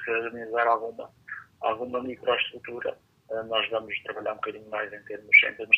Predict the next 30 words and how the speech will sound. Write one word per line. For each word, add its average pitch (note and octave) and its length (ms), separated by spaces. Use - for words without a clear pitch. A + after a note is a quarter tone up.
defensivos, - 440
por A#2 100
isso - 180
eu, A#2 140
eu B2+ 100
acredito C3 480
essencialmente, B2+ 760
eh, B2 360
o - 80
processo - 360
que - 60
se - 340
faz B2+ 260
olhando, A#2+ 480
olhando B2+ 300
para B2 120
os A2+ 60
jogos B2 200
que - 80
nós A#2 120
fizemos, B2+ 440
olhando B2 240
para B2+ 120
a A#2 40
nossa B2 220
performance B2 560
e C3+ 100
o C3+ 60
que - 60
precisamos, A#2+ 560